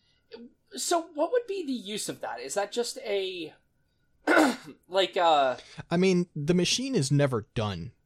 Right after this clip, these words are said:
Speaker 2: I assume that's a testing thing.
Speaker 1: Oh, okay, like, technically speaking, that's only, like, okay. Yeah, I guess that makes sense, 'cause it, it,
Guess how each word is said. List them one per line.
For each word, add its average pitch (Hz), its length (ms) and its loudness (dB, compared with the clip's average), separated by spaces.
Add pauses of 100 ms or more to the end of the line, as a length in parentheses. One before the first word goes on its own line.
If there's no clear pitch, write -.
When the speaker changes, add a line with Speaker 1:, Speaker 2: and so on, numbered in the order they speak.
(200)
Speaker 2:
I 120 60 -2
assume 190 420 0
that's 165 180 -2
a 104 60 -2
testing - 560 -4
thing. 160 260 -14 (380)
Speaker 1:
Oh, 170 420 8 (120)
okay, 151 280 2
like, 147 220 -6 (340)
technically 170 440 -4
speaking, 160 340 -4
that's 147 200 -2
only, 160 360 -6
like, 135 240 -8 (580)
okay. 139 380 -4 (480)
Yeah, 123 260 -12 (260)
I 147 80 -8
guess 147 220 -6
that 139 180 0
makes 117 200 -16
sense, 110 320 -18
'cause 131 220 -10
it, - 80 -10
it, 180 380 -4